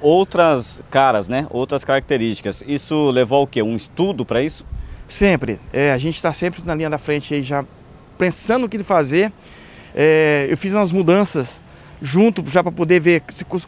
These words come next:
Speaker 2: se conseguisse colocar algumas coisas diferentes. Aí a gente, a empresa que ganharam já contrataram também uma, uma pessoas pra ajudar junto. A M M Decoração Mimária, ela deu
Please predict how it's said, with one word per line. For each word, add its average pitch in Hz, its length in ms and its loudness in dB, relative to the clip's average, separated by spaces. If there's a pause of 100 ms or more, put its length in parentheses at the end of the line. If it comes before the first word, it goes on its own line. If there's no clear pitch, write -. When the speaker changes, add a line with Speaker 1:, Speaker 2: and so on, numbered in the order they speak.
(100)
Speaker 2:
se - 160 -12
conseguisse 196 680 -4
colocar 214 280 2
algumas 247 240 2
coisas 196 220 2
diferentes. 190 500 0 (580)
Aí 180 180 0
a 208 60 4
gente, 180 420 -2 (120)
a 156 80 2
empresa 165 360 0
que 165 120 -10
ganharam 165 360 0
já 151 120 -8
contrataram 160 500 -2
também 151 320 -4
uma, 151 220 -2
uma 143 100 -8
pessoas 156 280 -6
pra 151 100 -2
ajudar 180 260 0
junto. 202 380 -4 (380)
A 180 140 0
M 220 200 2
M 202 120 -2
Decoração 185 520 0
Mimária, 170 500 2 (260)
ela 160 200 2
deu 180 360 4